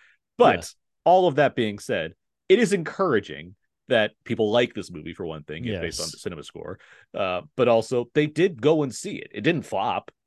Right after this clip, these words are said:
Speaker 1: Like, I mean, you know, it's, I'm not expect-, you're not expecting a huge opening weekend for this movie, but for a three and a half hour film to make twenty-three million dollars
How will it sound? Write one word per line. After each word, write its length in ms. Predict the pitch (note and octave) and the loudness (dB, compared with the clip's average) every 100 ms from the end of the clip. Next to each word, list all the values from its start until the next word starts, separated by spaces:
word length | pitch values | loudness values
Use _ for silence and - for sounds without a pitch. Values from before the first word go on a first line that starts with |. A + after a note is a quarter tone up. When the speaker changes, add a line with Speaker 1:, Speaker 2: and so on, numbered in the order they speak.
| - | -16
Speaker 1:
Like, 320 | A3 G#2+ G2+ | -4 -2 0
I 60 | G#2+ | -2
mean, 200 | F#2+ F#2 | -2 -4
you 160 | G#2+ | -6
know, 120 | F2 F2 | -6 -6
it's, 160 | E2+ - - _ _ | -10 -18 -20 _ _
I'm 140 | - A2 | -6 0
not 120 | G#2+ | 0
expect-, 280 | - A#2 - | 0 -6 -6
you're 160 | A#2+ | -4
not 100 | A#2+ | -2
expecting 300 | A2+ A#2+ G2 | 0 -2 -4
a 40 | F#2 | -6
huge 320 | B2+ A2+ A2+ A2+ | -6 -6 -6 -6
opening 280 | A2+ G#2 | -4 -4
weekend 260 | G#2 A#2 F#2 | -6 -4 -6
for 80 | F#2+ | -8
this 140 | E2+ | -12
movie, 260 | F2+ E2+ G2+ | -12 -10 -8
but 180 | G#2+ F#2 | -8 -6
for 100 | G#2+ | -6
a 40 | |
three 160 | - C3 | -6 -6
and 80 | |
a 40 | G2+ | -4
half 180 | G2 G#2+ | -4 -4
hour 160 | F2+ | -6
film 220 | - A#2+ | -6 -8
to 60 | G2+ | -8
make 160 | F2 E2 | -12 -10
twenty-three 300 | G2+ E2+ F2+ | -10 -10 -10
million 240 | F2 E2 | -12 -8
dollars 440 | G#2+ G#2+ F2+ F2 | -4 -2 -4 -8